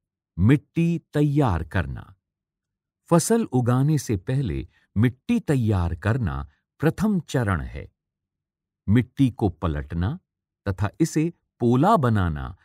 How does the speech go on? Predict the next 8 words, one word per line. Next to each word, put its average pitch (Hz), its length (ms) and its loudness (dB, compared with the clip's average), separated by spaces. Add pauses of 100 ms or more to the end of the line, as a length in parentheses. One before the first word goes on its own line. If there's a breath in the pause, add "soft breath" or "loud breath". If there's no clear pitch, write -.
(300)
कृषि 180 340 -4
का 67 380 -8
अत्यंत 185 540 0
महत्वपूर्ण 160 720 0
कार्य 131 420 -4
है। 67 240 -10 (1400)
इससे 165 360 2
जड़ें 107 520 0